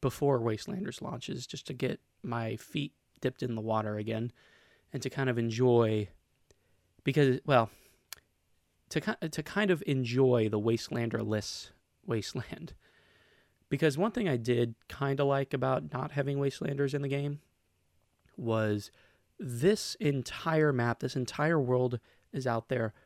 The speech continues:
for me to discover. For me. Like, there's no other Wastelanders out there. It is only me,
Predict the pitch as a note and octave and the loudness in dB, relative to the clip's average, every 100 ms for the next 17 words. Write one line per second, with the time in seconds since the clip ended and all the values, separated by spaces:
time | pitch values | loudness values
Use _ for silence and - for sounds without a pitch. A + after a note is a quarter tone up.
0 | _ - B2+ A2 G#2 G#2+ C3 C#3 A2+ _ | _ -6 -4 -2 -2 -2 -2 -2 -6 _
1 | - - B2 - - - - _ _ _ | -10 -8 -6 -8 -12 -12 -16 _ _ _
2 | _ _ _ _ _ F3 G#3+ G3+ E3+ - | _ _ _ _ _ -2 0 0 -2 -6
3 | _ _ _ _ _ _ - B2 A#2+ - | _ _ _ _ _ _ -4 0 0 -4
4 | - _ - F3+ G#2+ G#2 C3 F3+ F3+ E3+ | -20 _ -8 -4 -2 2 6 6 6 2
5 | - D#3+ D#3 D3+ D3 - C#3+ D3 - _ | -2 -2 0 0 -2 0 0 0 -4 _
6 | _ _ - - - - - _ - C#3+ | _ _ -12 -8 -6 -8 -14 _ 2 4
7 | F3 F3 D#3 C3 C3 B2+ | 6 4 4 2 0 -2